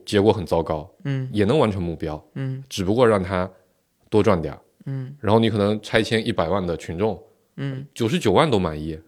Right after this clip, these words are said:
Speaker 1: 甚至是九十九万九都满意，
Speaker 2: 嗯。
Speaker 1: 就那么一千人，
Speaker 2: 嗯。
Speaker 1: 你需要通过一些非常手段去搞，而这些非常手段真的不是你政府官员能做的，
Speaker 2: 嗯。
Speaker 1: 你咋办？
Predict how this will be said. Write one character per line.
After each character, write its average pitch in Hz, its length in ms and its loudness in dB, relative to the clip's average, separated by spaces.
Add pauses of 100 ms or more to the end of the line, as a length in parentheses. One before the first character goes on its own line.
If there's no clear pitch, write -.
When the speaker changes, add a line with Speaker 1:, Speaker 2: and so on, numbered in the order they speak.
(120)
Speaker 1:
甚 - 200 -2
至 127 60 2
是 139 160 -4
九 113 180 -2
十 156 80 0
九 110 140 2
万 117 240 2
九 85 240 -6
都 139 100 4
满 85 200 -2
意， 80 140 -8 (240)
Speaker 2:
嗯。 135 180 -8
Speaker 1:
就 165 140 4
那 135 60 2
么 113 100 0
一 113 80 -4
千 123 220 2
人， 92 260 0 (200)
Speaker 2:
嗯。 135 300 -10 (300)
Speaker 1:
你 98 80 -2
需 87 140 -4
要 92 80 4
通 98 140 -2
过 95 100 2
一 90 60 -2
些 95 100 -2
非 113 180 0
常 95 160 -2
手 87 160 -6
段 90 240 -4 (1040)
去 - 120 0
搞， 73 280 -6 (200)
而 117 120 2
这 113 140 4
些 117 80 2
非 127 140 2
常 113 120 4
手 90 160 -2
段 90 240 2 (1120)
真 113 140 4
的 113 100 6
不 90 140 0
是 101 80 0
你 85 100 -2
政 101 200 0
府 85 100 -6
官 104 180 4
员 90 160 0
能 82 140 -4
做 78 180 -10
的， 67 80 -12 (340)
Speaker 2:
嗯。 143 120 -4
Speaker 1:
你 - 20 -2
咋 151 140 -2
办？ 156 180 -8